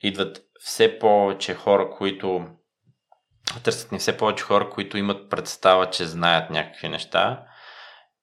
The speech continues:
и все повече се налага първата стъпка да ги рестартираме,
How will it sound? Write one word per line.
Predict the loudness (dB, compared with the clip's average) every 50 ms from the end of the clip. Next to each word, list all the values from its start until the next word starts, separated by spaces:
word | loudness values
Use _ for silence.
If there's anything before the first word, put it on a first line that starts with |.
| _ _ _ -8
и | -8 -6
все | -6 -4 -2 -2 -2 0 0
повече | 0 0 2 0 -2 -4 -8
се | -8 -4
налага | -2 2 4 4 4 4 2
първата | 0 0 0 0 0 -4
стъпка | -6 -2 -2 -2 -2 0 -2 0
да | 0 0
ги | 0 -2 -2 -2
рестартираме, | -2 -4 -6 -8 -8 -6 -4 -2 -2 -2 -2 -4 -10 -16